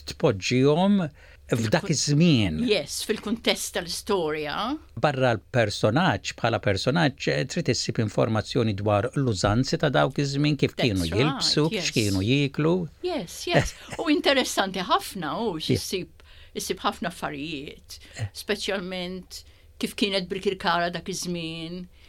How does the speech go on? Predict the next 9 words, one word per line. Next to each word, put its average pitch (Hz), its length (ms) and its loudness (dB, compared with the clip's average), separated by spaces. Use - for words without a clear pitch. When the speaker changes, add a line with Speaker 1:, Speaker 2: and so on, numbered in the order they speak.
Speaker 2:
li 180 220 -2
l-kavallieri 170 760 -6
kienu 175 220 -8
jmorru 160 420 -6
hemm 165 500 -10
għax - 280 -12
kellhom 156 320 -6
id-djar 156 500 -6
tas-sajf. 165 1120 -6